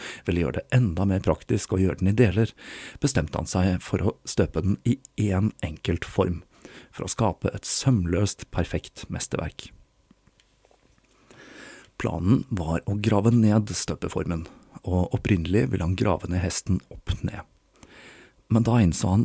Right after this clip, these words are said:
at han måtte grave så dypt at det ville treffe grunnvannet, så han bestemte seg for heller å støpe den sidelengs. Det var ikke akkurat noen liten gyngehest vi snakker om her, altså.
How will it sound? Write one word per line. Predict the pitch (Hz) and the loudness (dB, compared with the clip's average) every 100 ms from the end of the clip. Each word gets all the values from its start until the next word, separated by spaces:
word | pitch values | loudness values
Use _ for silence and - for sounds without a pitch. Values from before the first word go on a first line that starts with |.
| - | 2
at | - - | -4 -2
han | 85 | 0
måtte | 95 113 101 | 0 0 0
grave | 117 95 | 0 0
så | - 104 | 2 2
dypt | 127 - - | 0 -2 -6
at | 101 | -4
det | - 87 | -2 -4
ville | - | -2
treffe | 101 - 87 | -2 -4 -4
grunnvannet, | - 117 90 - 71 - 85 - - - - - - - | 4 6 6 0 -6 -6 -10 -12 -20 -20 -20 -20 -20 -10
så | - 92 | 0 0
han | |
bestemte | 92 98 90 - 101 | 2 0 -2 -4 0
seg | 117 | 0
for | - 90 | 0 -4
heller | 82 87 - | -2 -6 -4
å | - | -4
støpe | - 104 - | -2 -6 -6
den | - - | -6 -6
sidelengs. | - 95 - - - - - - _ _ _ _ _ _ _ | -4 -4 -6 -10 -8 -4 -4 -4 _ _ _ _ _ _ _
Det | - | -16
var | - 85 | -10 -6
ikke | - 98 | -4 -4
akkurat | 92 - | -4 -2
noen | 107 98 | -2 -2
liten | 98 - 110 | -2 0 -2
gyngehest | 107 117 113 92 90 104 - - 87 | 0 2 2 2 2 2 0 -4 -6
vi | 82 | -4
snakker | - - - | -4 -6 -6
om | 80 | -6
her, | 90 95 | -8 -8
altså. | 92 - | -8 -12